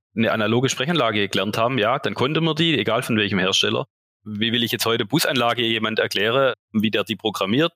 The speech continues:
Dann kann ich einen sieben Hersteller erklären. Das ist halt schwierig, ja. Ich meine, da ist das einzigste Beständige, sag ich mal, nur vielleicht der K N X, weil der Hersteller übergreifend ist. Aber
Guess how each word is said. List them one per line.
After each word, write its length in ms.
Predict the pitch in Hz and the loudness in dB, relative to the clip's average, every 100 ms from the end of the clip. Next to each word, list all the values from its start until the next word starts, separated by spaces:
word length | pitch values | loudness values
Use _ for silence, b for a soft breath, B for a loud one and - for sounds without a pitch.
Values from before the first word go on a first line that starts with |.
| _ | _
Dann 140 | 104 | -4
kann 180 | 98 117 | -2 -2
ich 160 | 113 110 | -2 0
einen 140 | 107 | 0
sieben 300 | 104 - 107 | 0 -2 0
Hersteller 400 | 117 147 - 90 | 0 0 0 2
erklären. 440 | 82 95 98 98 147 _ _ _ _ - | 0 0 0 0 -4 _ _ _ _ -4
Das 120 | 110 | 0
ist 100 | 123 | 0
halt 160 | 131 | 0
schwierig, 440 | - 110 113 101 - | 0 0 2 0 0
ja. 260 | 90 117 - | 0 0 -2
Ich 60 | |
meine, 140 | 107 110 | -4 0
da 120 | 117 | 0
ist 120 | 110 | 0
das 80 | - | -2
einzigste 540 | 110 - - 135 120 | -2 -2 0 2 2
Beständige, 500 | 113 113 113 120 127 | 0 -2 -2 -2 0
sag 140 | 110 110 | 0 2
ich 80 | 104 | 2
mal, 100 | 104 | 0
nur 100 | 98 | 2
vielleicht 280 | 101 104 | 2 0
der 60 | 110 | -2
K 140 | 113 | -2
N 80 | 107 | 0
X, 300 | 101 110 - - _ _ _ _ | 0 0 -2 -6 _ _ _ _
weil 140 | 98 | -2
der 140 | 98 107 | 0 0
Hersteller 360 | 101 - 104 | 0 0 2
übergreifend 560 | 101 107 107 95 92 92 | 2 2 2 0 0 0
ist. 240 | - - - _ - | 0 0 -2 _ -4
Aber 320 | 92 104 | 0 0